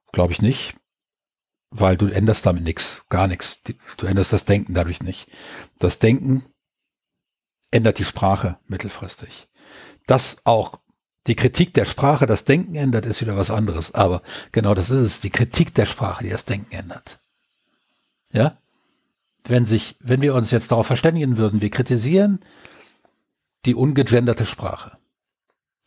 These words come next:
und sagen, da und da steht wieder drin, ja, was weiß ich nicht. Wenn ein Radiomoderator sagt oder wenn wir sagen, liebe Zuhörer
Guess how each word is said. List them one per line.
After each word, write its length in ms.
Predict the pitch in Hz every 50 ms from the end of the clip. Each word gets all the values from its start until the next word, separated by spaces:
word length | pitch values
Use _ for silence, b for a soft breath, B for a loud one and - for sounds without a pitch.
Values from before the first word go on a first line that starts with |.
| _ _
und 120 | 117 104
sagen, 260 | - 110 104 104 95 92
da 160 | - 120 123
und 200 | 127 123 123 -
da 280 | 135 135 131 131 131
steht 320 | 123 - - - 110 107 -
wieder 160 | 117 101 101
drin, 260 | 98 107 117 117 117
ja, 320 | 104 101 101 101 95 101 - - _
was 200 | - 104 98 -
weiß 160 | - 95 - 95
ich 140 | 98 -
nicht. 240 | - 90 90 - - B B B B B B B B B
Wenn 140 | _ - 95
ein 100 | 98 98
Radiomoderator 1300 | 95 110 110 120 110 113 113 110 110 110 120 131 - 117 113 117 117 - 117 107 107 98 104 104 - 113 95
sagt 280 | 95 101 98 98 -
oder 140 | 98 95 90
wenn 160 | 92 92 95
wir 120 | 98 113 107
sagen, 240 | 92 101 98 90
liebe 200 | 90 92 92 95
Zuhörer 520 | - - - 104 87 73 82 - - -